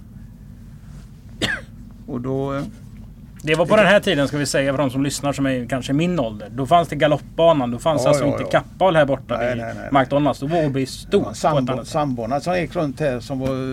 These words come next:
Speaker 1: eh, lite drygt två kilometer. Och sen en liten bana innanför, eh, stora banan. Och fick jag börja där och, eh, mocka boxar.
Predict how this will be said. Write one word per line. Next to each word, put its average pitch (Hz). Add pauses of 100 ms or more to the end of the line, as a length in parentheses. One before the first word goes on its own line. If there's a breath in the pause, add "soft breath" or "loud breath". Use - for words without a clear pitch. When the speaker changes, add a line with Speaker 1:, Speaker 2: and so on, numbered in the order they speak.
(160)
Speaker 1:
eh, 131
lite 135
drygt 127
två 127
kilometer. 113 (1800 loud breath)
Och 117
sen 127
en 131
liten 135
bana 123
innanför, 120
eh, 117
stora 113
banan. 110 (1700 loud breath)
Och 135
fick 185
jag 202
börja 202
där 190
och, -
eh, 180
mocka 175
boxar. 139